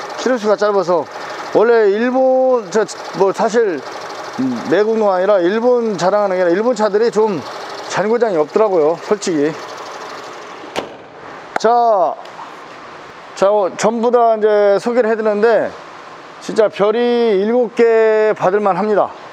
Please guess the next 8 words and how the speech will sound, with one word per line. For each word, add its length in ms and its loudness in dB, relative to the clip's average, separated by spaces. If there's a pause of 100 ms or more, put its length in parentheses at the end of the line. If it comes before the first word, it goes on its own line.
(220)
별이 180 2
일곱 300 0
개. 260 2 (500)
안에도 280 2
깨끗하고 680 0 (640)
뭐 180 4
외관은 540 2
뭐 320 2